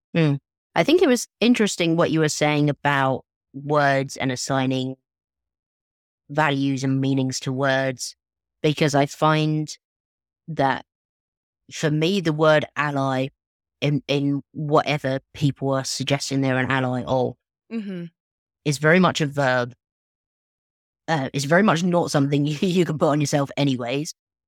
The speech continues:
Speaker 1: Um, that needs to be something that's chosen by the community by which you think you are an ally.
Speaker 2: Mm-hmm.
Speaker 1: But also it's done by actions.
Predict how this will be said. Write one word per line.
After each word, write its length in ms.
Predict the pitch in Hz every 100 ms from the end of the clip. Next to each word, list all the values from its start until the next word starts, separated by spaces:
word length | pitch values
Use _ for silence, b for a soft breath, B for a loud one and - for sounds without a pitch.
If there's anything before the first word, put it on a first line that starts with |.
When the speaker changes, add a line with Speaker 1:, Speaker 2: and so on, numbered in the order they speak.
| _ -
Speaker 1:
Um, 280 | 131 127 127
that 120 | 127
needs 220 | 131 123
to 60 | -
be 100 | 127
something 400 | - 123 127 123
that's 320 | 113 - - _ _ _ _ _ _ _ _ _ _ -
chosen 440 | - 147 135 135 123
by 160 | 127
the 80 | 123
community 520 | - 147 127 - 139
by 180 | 127 131
which 360 | 127 135 - 131
you 160 | 131
think 380 | 131 - 127 -
you 160 | 120 101
are 180 | 117
an 80 | 117
ally. 360 | 113 90 98 143 - _ _ -
Speaker 2:
Mm-hmm. 200 | 110 202 _ _
Speaker 1:
But 140 | 156 156
also 260 | 165 180
it's 100 | 156
done 160 | - 143
by 140 | 139
actions. 640 | - 107 - 139 127 143